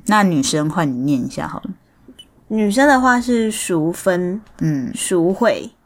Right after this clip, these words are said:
Speaker 1: 嗯。
Speaker 2: 美玲。诶，我有朋友的妈妈真的叫美玲诶。
Speaker 1: 我们也有一个阿姨叫美玲啊。
Speaker 2: 哦，对，<laughs> 对。
Speaker 1: 对啊，
Speaker 2: 对。
Speaker 1: 那我有两个认识的老师都叫淑芬。
Speaker 2: 好像是诶，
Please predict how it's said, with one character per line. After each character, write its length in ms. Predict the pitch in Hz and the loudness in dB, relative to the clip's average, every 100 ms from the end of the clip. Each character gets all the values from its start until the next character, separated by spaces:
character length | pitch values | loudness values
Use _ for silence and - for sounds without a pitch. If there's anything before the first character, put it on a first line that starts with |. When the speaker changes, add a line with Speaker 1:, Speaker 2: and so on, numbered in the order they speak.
| - | -10
Speaker 1:
嗯。 280 | 143 131 - | -6 -6 -6
Speaker 2:
美 340 | 180 165 120 127 | -4 -2 -4 -6
玲。 400 | 135 98 175 220 - _ _ _ _ _ - _ - | -6 -6 -8 -12 -16 _ _ _ _ _ -20 _ -2
诶， 120 | 220 | 2
我 120 | 269 | 4
有 60 | 294 | 2
朋 180 | - 202 | 0 -6
友 100 | 196 | -4
的 120 | 170 | -4
妈 180 | 170 175 | -2 -2
妈 220 | 175 175 | -2 -2
真 180 | 190 196 | -2 0
的 100 | 185 | 0
叫 140 | 190 | 0
美 240 | 175 143 90 | 0 -2 -4
玲 160 | 53 52 | -10 -12
诶。 160 | 53 220 _ | -16 -16 _
Speaker 1:
我 100 | - | 2
们 160 | 190 190 | 4 4
也 80 | 233 | 2
有 120 | 196 | 0
一 40 | |
个 120 | 185 170 | 0 -2
阿 200 | 180 175 | 0 0
姨 80 | |
叫 140 | 151 175 | 0 0
美 260 | 160 123 113 | 0 -2 -6
玲 140 | - - | -10 -8
啊。 200 | 151 - _ _ _ _ - | -8 -10 _ _ _ _ -6
Speaker 2:
哦， 100 | 214 | -2
对， 180 | 220 202 - - | 0 0 0 -8
<laughs> 120 | - - | -8 -2
对。 100 | 294 440 339 - - - - - - - - | 2 2 0 -4 -20 -20 -18 -18 -12 -10 -4
Speaker 1:
对 100 | 170 | 0
啊， 180 | 139 139 | 0 0
Speaker 2:
对。 300 | 160 - 185 | -6 -6 0
Speaker 1:
那 200 | 185 185 | 2 4
我 120 | 190 | 4
有 320 | 208 180 160 - | 4 2 0 -2
两 280 | 165 156 | -2 -2
个 260 | 147 151 147 | 0 2 4
认 200 | 180 185 | 4 2
识 160 | 190 170 | 2 2
的 140 | 156 | 4
老 180 | 135 147 | 2 0
师 220 | - 147 | -4 -4
都 120 | 151 | -2
叫 220 | 147 156 | 0 0
淑 340 | 151 - 127 123 | 0 -2 -4 -8
芬。 480 | - 131 127 143 - _ _ _ _ _ _ _ | -6 -6 -4 -6 -12 _ _ _ _ _ _ _
Speaker 2:
好 180 | - 202 | -10 -4
像 160 | 247 320 | -2 -2
是 300 | - 294 196 | 0 0 2
诶， 320 | 101 - | 0 -2